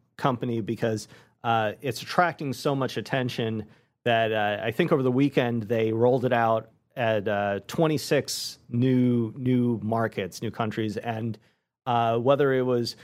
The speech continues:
because of so many new users or because,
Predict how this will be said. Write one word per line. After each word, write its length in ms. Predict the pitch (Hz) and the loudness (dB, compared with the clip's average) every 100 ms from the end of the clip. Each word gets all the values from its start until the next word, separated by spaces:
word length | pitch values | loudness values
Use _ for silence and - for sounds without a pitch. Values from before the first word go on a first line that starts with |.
| - _ | -20 _
because 420 | 139 - 147 135 123 | -4 0 2 2 0
of 220 | 117 - | -4 -4
so 200 | - 147 | 0 2
many 220 | 147 135 | 2 2
new 160 | 131 127 | 0 0
users 760 | 131 226 226 226 214 208 - - | 2 2 4 6 6 4 -2 -4
or 320 | 151 143 135 | 2 4 4
because, 720 | 117 110 143 127 110 - - | 0 -2 0 0 -2 -8 -14